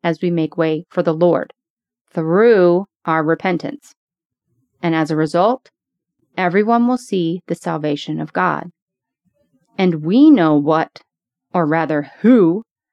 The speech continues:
that salvation of God is. Jesus. John is preparing the way for Jesus by preaching repentance. And those who heed this word shall see the salvation of the Lord,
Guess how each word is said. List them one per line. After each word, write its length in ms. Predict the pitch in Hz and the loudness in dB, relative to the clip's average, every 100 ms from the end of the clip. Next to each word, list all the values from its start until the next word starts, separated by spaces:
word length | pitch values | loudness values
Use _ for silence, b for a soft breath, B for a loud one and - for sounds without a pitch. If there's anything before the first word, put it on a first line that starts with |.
| _ - | _ -6
that 260 | 185 - | -6 -6
salvation 540 | - 196 170 165 - 160 | -4 -4 -2 -4 -4 -8
of 100 | 147 | -6
God 280 | 143 147 - | -6 -4 -2
is. 340 | 170 - - _ _ _ _ _ _ _ - | -4 -4 -16 _ _ _ _ _ _ _ -6
Jesus. 600 | 214 190 127 - - _ _ _ _ _ _ _ _ _ _ _ | -2 -2 -2 -8 -12 _ _ _ _ _ _ _ _ _ _ _
John 380 | 175 170 190 233 | -4 -2 0 0
is 140 | 254 | -2
preparing 560 | 285 - 214 190 196 196 | -4 -4 -4 -2 -2 -4
the 80 | |
way 260 | 165 170 170 | -2 0 0
for 220 | 165 185 | -2 -8
Jesus 600 | - 156 143 156 139 - _ _ | -4 -4 -4 -6 -10 -12 _ _
by 140 | 147 | -8
preaching 640 | 143 - 175 160 175 165 165 | -8 -4 -2 -2 -4 -4 -4
repentance. 800 | 160 151 180 165 151 131 - _ _ _ _ _ _ _ _ _ | -6 -6 -2 -2 -4 -10 -16 _ _ _ _ _ _ _ _ _
And 280 | 170 170 147 | -2 -2 0
those 400 | 175 180 247 262 | 2 4 2 0
who 140 | 254 | -4
heed 440 | 233 - 247 254 226 | -4 -2 -2 -2 -2
this 260 | 208 - | -4 -4
word 520 | 190 233 214 151 147 185 _ _ _ | -4 0 2 0 -4 -10 _ _ _
shall 300 | - - 170 | -12 -6 -6
see 560 | 160 - 214 196 160 175 | -6 -8 -4 -2 -2 -6
the 120 | 165 170 | -8 -6
salvation 680 | 170 156 151 180 - 190 | -4 -2 0 0 -2 -4
of 100 | 175 | -4
the 100 | 180 | -4
Lord, 440 | 175 202 156 - | -4 -2 -2 -4